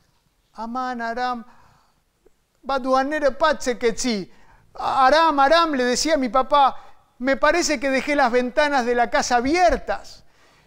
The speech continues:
Y mi papá finalmente le escuchó, dio la vuelta en la ruta, volvieron unos cien kilómetros hasta Mar del Plata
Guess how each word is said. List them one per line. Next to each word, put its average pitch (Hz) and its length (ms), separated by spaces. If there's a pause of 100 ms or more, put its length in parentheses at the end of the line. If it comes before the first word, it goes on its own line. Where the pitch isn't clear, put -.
(180)
Y 254 120
mi 262 120
papá 285 580
finalmente 285 640
le 240 80
escuchó, 262 640 (180)
dio 302 240
la 277 120
vuelta 269 760
en 254 80
la 240 140
ruta, 254 400
volvieron 269 580
unos 269 240
cien 294 400
kilómetros 269 720
hasta 226 240
Mar 240 180
del 240 160
Plata 302 460